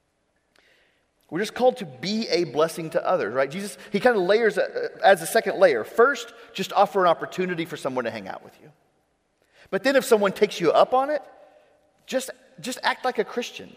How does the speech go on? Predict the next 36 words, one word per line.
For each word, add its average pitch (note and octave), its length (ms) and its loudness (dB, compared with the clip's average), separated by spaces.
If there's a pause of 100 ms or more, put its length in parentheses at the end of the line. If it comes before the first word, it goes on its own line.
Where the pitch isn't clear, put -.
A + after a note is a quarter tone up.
I D#3+ 60 -2
mean, F3 160 -2
it's, E3+ 220 -6
it's E3 180 -12
not G#3+ 260 -2
really G#3+ 220 2
all F3+ 300 2
that D#3+ 320 -4
difficult. - 500 -10 (380)
The E3 80 -6
first A#3 180 6
example F#3+ 320 0
he F#3 60 4
was E3+ 220 2
is C#3+ 100 -12
give C#3+ 160 0
a C#3 80 -2
prophet. - 500 -4 (280)
Maybe C4+ 180 0
that A#3+ 180 2
just B3 140 -6
mean, G#3+ 260 -6
might F#3 140 0
mean F#3+ 120 -6
something F#3+ 260 -2
like C#3+ 180 -2
help A3+ 320 2
them A#3+ 200 2
to G#3 140 -2
understand E3+ 600 -4
that - 160 -2
things D3+ 240 -10
are C3 40 -8
gonna B2 220 -4
get A2+ 240 -6
better. A2 380 -6